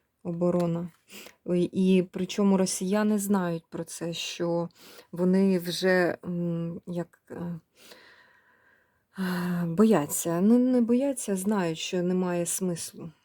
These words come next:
сюди йти. Е, є те, що їх відлякує від Києва і Київської області. Я так розумію, ця територія навколо Києва, і їм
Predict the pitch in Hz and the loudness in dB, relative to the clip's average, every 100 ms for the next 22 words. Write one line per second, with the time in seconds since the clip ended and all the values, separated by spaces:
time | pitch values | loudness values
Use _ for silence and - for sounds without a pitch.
0 | _ _ _ - - - 175 165 170 165 | _ _ _ -16 -12 -8 -4 -2 0 -2
1 | - 160 165 - _ _ - - 180 180 | -4 -8 -8 -12 _ _ -18 -14 -8 -4
2 | 175 175 196 185 - 214 - - 180 180 | -4 0 0 0 -4 -4 -4 -4 -4 -2
3 | 180 170 180 170 170 175 170 - 165 - | -6 -6 -6 -6 -6 -6 -6 -10 -10 -10
4 | 196 - _ _ _ _ _ 175 175 175 | -12 -18 _ _ _ _ _ -10 -10 -10
5 | - _ _ - 208 202 185 175 - 180 | -20 _ _ -6 0 0 0 -4 -4 -6
6 | 170 - 196 175 170 - - 170 170 175 | -8 -4 -2 0 -2 -10 -6 -4 -2 -4
7 | - _ - - - _ _ _ _ _ | -10 _ -20 -20 -20 _ _ _ _ _
8 | 175 165 165 - - 170 165 160 170 170 | -2 0 -4 -6 -10 -8 -8 -8 -8 -4
9 | 170 170 - 170 - 170 165 170 170 170 | -4 -4 -6 -10 -4 -4 -4 -6 -6 -4
10 | 170 - 180 160 - 196 202 190 170 170 | -6 -10 -10 -8 -8 -4 -2 0 -2 -6
11 | 170 - 190 165 165 165 175 170 165 160 | -8 -8 -8 -8 -8 -6 -2 -2 -4 -8